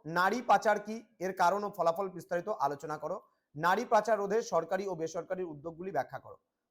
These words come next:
পরবর্তী প্রশ্ন, শিশুশ্রম কি, শিশুশ্রমের বিভিন্ন কারণগুলি সবিস্তারে আলোচনা করো।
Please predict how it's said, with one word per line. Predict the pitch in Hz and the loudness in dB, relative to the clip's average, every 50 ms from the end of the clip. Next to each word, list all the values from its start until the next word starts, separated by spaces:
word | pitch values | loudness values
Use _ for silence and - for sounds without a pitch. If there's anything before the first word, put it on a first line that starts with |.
| _ - | _ 2
পরবর্তী | 185 202 214 214 214 220 202 | 2 4 4 2 0 0 -4
প্রশ্ন, | 156 165 165 - 220 | -8 -8 -6 -6 -6
শিশুশ্রম | 226 - - 196 180 233 233 - 226 247 247 240 | -6 -6 -8 -8 -8 -8 -8 0 2 4 4 4
কি, | - 233 240 240 - - _ _ _ _ _ - | 0 -4 -6 -8 -8 -14 _ _ _ _ _ -14
শিশুশ্রমের | - 214 196 233 240 - 254 254 240 247 | -12 -10 -8 -8 -8 -4 0 2 4 4
বিভিন্ন | 214 196 190 208 208 208 | 2 2 -2 -2 -2 0
কারণগুলি | - 185 170 165 175 180 180 196 214 | 2 2 2 2 0 -2 -6 -6 -6
সবিস্তারে | 185 - 160 160 165 160 - 180 190 | -4 -2 -2 -4 -4 -4 -4 0 4
আলোচনা | 185 156 139 131 - 135 123 117 | 4 4 4 2 -4 -10 -12 -10
করো। | - 113 107 110 | -10 -12 -14 -16